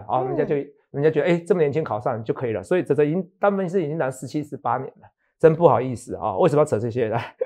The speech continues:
Speaker 1: <laughs> 好了，不要一直跟你臭屁这些啊。我刚刚讲什么东西？前一个，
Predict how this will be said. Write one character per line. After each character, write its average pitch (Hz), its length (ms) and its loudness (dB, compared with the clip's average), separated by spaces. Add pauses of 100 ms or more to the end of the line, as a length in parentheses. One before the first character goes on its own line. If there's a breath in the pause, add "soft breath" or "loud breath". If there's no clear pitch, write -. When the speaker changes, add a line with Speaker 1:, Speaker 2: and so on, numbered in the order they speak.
(340)
Speaker 1:
<laughs> - 600 -6
好 185 80 6
了， 165 140 10
不 180 80 6
要 180 60 10
一 196 40 6
直 185 80 2
跟 185 180 4
你 143 40 -2
臭 170 200 10
屁 156 140 6
这 139 140 4
些 131 140 2
啊。 117 60 -4 (200 soft breath)
我 170 160 10
刚 - 80 12
刚 - 60 12
讲 190 140 8
什 165 80 4
么 147 80 2
东 147 80 0
西？ 151 60 -2
前 160 160 6
一 - 20 0
个， 123 320 2